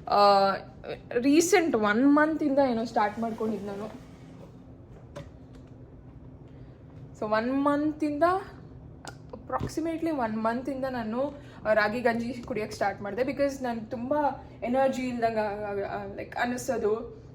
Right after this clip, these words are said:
I used to not feel energetic. ಏನೇ ಮಾಡಿದ್ರು ಒಂದು ಸ್ವಲ್ಪ ಕೈ ನೋವು ಬಂದ್ಬಿಡೋದು, ಕಾಲು ನೋವು ಬಂದ್ಬಿಡೋದು, ಸುಸ್ತಾಗ್ಬಿಡೋದು. So, ಏನು ಮಾಡಿದೆ ನಾನು, ದಿನದಲ್ಲಿ ಏನಾನ ಒಂದು, ಲೈಕ್, ಹೆಲ್ದಿ ಫುಡ್ ತಿನ್ಬೇಕಂತ ನಾನು ಡಿಸೈಡ್ ಮಾಡ್ದೆ. ಲೈಕ್, ಏನೋ ಒಂದು, ಲೈಕ್, ಆ,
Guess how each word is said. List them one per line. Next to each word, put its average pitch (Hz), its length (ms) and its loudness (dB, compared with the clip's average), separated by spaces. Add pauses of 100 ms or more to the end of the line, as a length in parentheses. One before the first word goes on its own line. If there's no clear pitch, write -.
(140)
I 240 60 -10
used 269 220 -8
to 339 80 0
not 269 360 0
feel 277 220 0
energetic. 233 560 -4
ಏನೇ 233 180 -4
ಮಾಡಿದ್ರು 269 400 -2
ಒಂದು 269 100 -2
ಸ್ವಲ್ಪ 262 240 -2
ಕೈ 220 240 -2
ನೋವು 220 180 -6
ಬಂದ್ಬಿಡೋದು, 202 420 -6
ಕಾಲು 208 260 -4
ನೋವು 208 140 -4
ಬಂದ್ಬಿಡೋದು, 202 380 -8
ಸುಸ್ತಾಗ್ಬಿಡೋದು. 202 960 -6 (240)
So, 240 180 -2
ಏನು 262 180 2
ಮಾಡಿದೆ 262 240 2
ನಾನು, - 1120 -8
ದಿನದಲ್ಲಿ 339 580 2
ಏನಾನ 254 300 -4
ಒಂದು, 226 640 -2
ಲೈಕ್, 190 300 -2 (1080)
ಹೆಲ್ದಿ 254 460 2
ಫುಡ್ 269 320 -4
ತಿನ್ಬೇಕಂತ 214 560 -4
ನಾನು 233 220 -6
ಡಿಸೈಡ್ 202 360 -4
ಮಾಡ್ದೆ. 208 520 -8 (340)
ಲೈಕ್, 294 180 -2
ಏನೋ 381 380 -2
ಒಂದು, 240 380 0
ಲೈಕ್, 196 360 2
ಆ, 196 180 -2